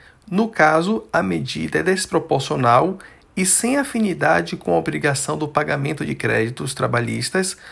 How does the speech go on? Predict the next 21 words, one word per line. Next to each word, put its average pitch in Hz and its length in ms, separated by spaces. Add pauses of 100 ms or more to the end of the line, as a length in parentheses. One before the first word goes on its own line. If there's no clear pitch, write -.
(280)
pois 190 240
não 233 200
há 220 100
garantia 175 800 (260)
de 165 160
que 170 120
a 180 60
restrição 196 680
dos 175 160
direitos 156 720 (340)
determinada 180 760
pela 208 240
autoridade 175 640
coatora 170 720 (320)
viabilizará 208 1040 (160)
de 160 120
forma 160 380
eficiente 151 920 (360)
a 170 120
probabilidade 185 1200 (220)
de 160 400